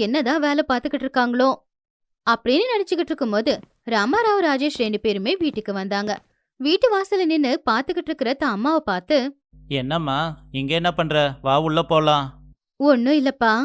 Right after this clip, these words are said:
Speaker 1: விடிய காலையில வயலுக்கு போனீங்களே, இருட்டாக போகுது இன்னும் வரலையேன்னு பார்த்துக்கிட்டு இருந்தேன். ரொம்ப கவலையாயிடுச்சு. நல்ல வேளை ரெண்டு பேரும் வந்துட்டீங்க."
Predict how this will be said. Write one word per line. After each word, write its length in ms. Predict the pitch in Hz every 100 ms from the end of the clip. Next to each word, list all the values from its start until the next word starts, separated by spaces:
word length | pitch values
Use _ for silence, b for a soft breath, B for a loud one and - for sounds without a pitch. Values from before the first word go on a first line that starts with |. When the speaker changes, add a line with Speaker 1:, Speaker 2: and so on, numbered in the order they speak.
| 277 _ -
Speaker 1:
விடிய 220 | 254 226 233
காலையில 460 | 269 262 254 240
வயலுக்கு 400 | 277 262 269 294 269
போனீங்களே, 460 | 254 247 233 220 247 311 _ _ -
இருட்டாக 440 | 320 349 349 294
போகுது 340 | 294 294 262 302 254
இன்னும் 240 | 269 277
வரலையேன்னு 420 | 254 254 269 247 294
பார்த்துக்கிட்டு 420 | 269 269 285 294 285
இருந்தேன். 320 | 240 247 - _ _ -
ரொம்ப 320 | 285 247 226 294
கவலையாயிடுச்சு. 600 | 277 254 285 277 262 277 - _ _ -
நல்ல 260 | 269 208 220
வேளை 260 | 220 262 269 - 294
ரெண்டு 180 | 285
பேரும் 300 | - 220 269 285
வந்துட்டீங்க." 440 | 247 294 285 269